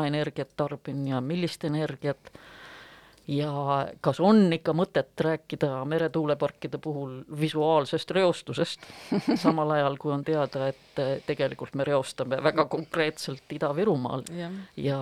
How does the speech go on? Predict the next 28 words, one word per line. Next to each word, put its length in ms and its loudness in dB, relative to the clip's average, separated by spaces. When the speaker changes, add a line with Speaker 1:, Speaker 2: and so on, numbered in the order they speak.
Speaker 1:
ja 180 -2
sealne 400 6
elanikkond 640 -2
on 80 -6
seda 200 -6
kannatanud 680 -4
ju 320 -4
aastakümneid. 720 0
Speaker 2:
Mhm. 360 -14
Speaker 1:
Et, 680 0
eh, 520 2
et 340 2
ma 220 6
arvan, 220 4
et 160 -2
ei 160 4
ole 320 8
päris 340 2
adekvaatne 1000 -2
võidelda 600 2
korraga 680 4
visuaalse 600 0
reostuse 680 -2
ja, 260 -2
ja 300 -2
puhta 340 -6
looduse 480 -2
eest. 360 -12